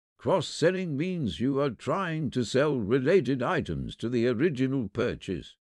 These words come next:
X, if any customer comes to you for an H vac unit,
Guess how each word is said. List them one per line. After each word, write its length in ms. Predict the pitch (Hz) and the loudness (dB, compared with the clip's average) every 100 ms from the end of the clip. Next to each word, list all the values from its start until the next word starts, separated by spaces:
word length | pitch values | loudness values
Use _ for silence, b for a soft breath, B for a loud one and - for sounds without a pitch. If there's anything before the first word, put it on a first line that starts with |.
| _ | _
X, 280 | 175 165 - - | -2 -2 -6 -2
if 200 | 117 117 | 0 4
any 220 | 247 240 | 2 2
customer 500 | 147 165 139 147 127 | 0 0 0 -2 -2
comes 360 | - 95 98 87 | -2 0 0 0
to 100 | 120 | 0
you 220 | 120 139 | 0 0
for 180 | - 143 | 0 0
an 140 | 180 208 | 0 -2
H 320 | 240 147 - | -2 -4 -2
vac 240 | 170 185 - | -2 -2 -8
unit, 500 | - 233 240 196 | -2 0 0 -4